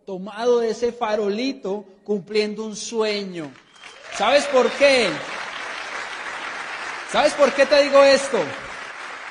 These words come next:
¿Sabes por qué te digo esto? Te digo esto porque esa foto no me dio dinero.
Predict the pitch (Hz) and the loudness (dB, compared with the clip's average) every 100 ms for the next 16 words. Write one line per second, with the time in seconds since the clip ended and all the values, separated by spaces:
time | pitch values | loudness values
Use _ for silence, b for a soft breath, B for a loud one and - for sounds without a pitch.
0 | - - - - - - - - - 254 | -14 -16 -16 -16 -16 -14 -16 -14 0 2
1 | 302 - 285 247 302 302 311 311 302 277 | 4 6 4 4 2 4 4 2 2 4
2 | 285 269 - - 170 135 _ _ _ _ | 6 6 2 -4 -10 -10 _ _ _ _
3 | _ _ _ _ - 247 285 311 302 294 | _ _ _ _ 0 0 2 4 4 2
4 | 311 302 247 220 240 233 269 - 285 277 | 0 0 0 0 -2 -2 -4 0 2 4
5 | 277 254 254 254 254 247 254 254 240 208 | 2 0 -2 -2 2 2 0 -6 -4 -4
6 | 139 | -6